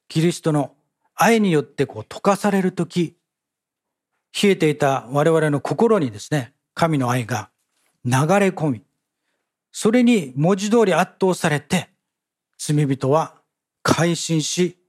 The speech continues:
そして神聖を経験し、そして献身し、勝利する。そういう過程をですね、たどるんですね。そしてついには、罪を犯さない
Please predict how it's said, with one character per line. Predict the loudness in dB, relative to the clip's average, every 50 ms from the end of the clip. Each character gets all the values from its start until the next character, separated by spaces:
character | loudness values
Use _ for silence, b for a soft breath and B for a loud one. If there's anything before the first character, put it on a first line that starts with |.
| _ _ _ _ _ _
そ | -10 -6 -4 -4
し | -2 -2
て | -2 -2
神 | -2 -4 -2 0 0 0 0
聖 | 2 2 2 2
を | 2 0
経 | 0 0 -2 -2 0
験 | -2 -2 -2
し、 | -2 -2 -4 -4 -4 -6 _ _ _ _ _ _ _
そ | -4 -2 -2 -2
し | 0
て | 0 0 2 2 0
献 | -4 -2 0 2 2 2
身 | 2 0 0 -2 -2 -2
し、 | -2 -4 -4 -4 -6 -6 _ _ _ _
勝 | -10 -8 -2 0 2 4 4 4
利 | 2 0
す | -2 -4 -6 -6
る。 | -6 -8 -12 _ _ _ _ _ _ _ _ _ _ _ _ _ _ _ _ _ _ _ _ _ _ _ _ _ _ _ _ _ _
そ | -8 -4 -2
う | 0
い | 0
う | 0
過 | 0 -2 -2
程 | 0 -2 -2 -2
を |
で | -4 -10
す | -8 -4
ね、 | -4 -4 -4 -8 _ _
た | -4 -2
ど | -2 -2
る | -4 -4
ん | -8
で | -14 -16
す | -8 -4 -4
ね。 | -4 -4 -8 _ _ _ _ b b b b b b b b
そ | -4 -2 0 0
し | 2
て | 2 0 0
つ | 2 2 2
い | 2 2
に | 2 2
は、 | 0 0 0 -2 -4 -10 _ _ _ _ _ _ _ _ _ _ _ -6
罪 | -4 0 0 2 2
を | 2 0 -2
犯 | -2 -2 -2 -2
さ | 0 0 0
な | 2 2 2 2 0
い | -2 -4 -10